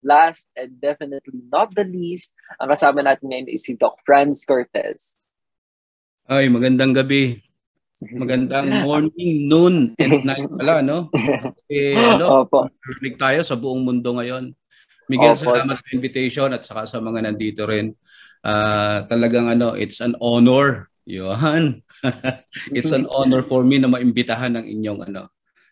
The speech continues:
Speaker 2: ng inyong, ah, grupo.
Speaker 1: Ayun, at maraming salamat din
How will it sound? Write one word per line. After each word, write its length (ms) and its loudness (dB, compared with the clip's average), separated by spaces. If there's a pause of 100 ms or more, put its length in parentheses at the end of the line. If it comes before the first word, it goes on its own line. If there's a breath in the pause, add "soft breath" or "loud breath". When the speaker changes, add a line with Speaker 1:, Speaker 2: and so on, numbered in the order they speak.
Speaker 2:
ng 160 -14
inyong, 400 -8
ah, 160 -10
grupo. 640 -6 (1120 loud breath)
Speaker 1:
Ayun, 240 4
at 80 0
maraming 400 4
salamat 480 -2
din 160 -8